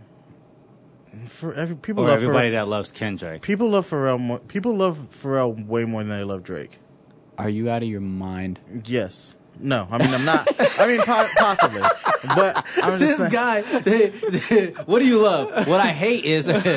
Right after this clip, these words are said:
Speaker 2: you out of your mind? Yes.
Speaker 1: No, no, but I'm just saying, like, more people like Pharrell than they like Drake. I
Speaker 3: They,
Speaker 1: promise you.
Speaker 3: there's people that believe that Drake won that Pusha T battle.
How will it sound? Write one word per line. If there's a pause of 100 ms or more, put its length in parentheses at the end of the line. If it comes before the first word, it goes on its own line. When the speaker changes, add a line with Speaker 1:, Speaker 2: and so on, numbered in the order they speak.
(140)
Speaker 2:
you
out
of
your
mind?
Yes.
Speaker 1:
No,
no,
but
I'm
just
saying,
like,
more
people
like
Pharrell
than
they
like
Drake.
I
Speaker 3:
They,
Speaker 1:
promise
you.
Speaker 3:
there's
people
that
believe
that
Drake
won
that
Pusha
T
battle.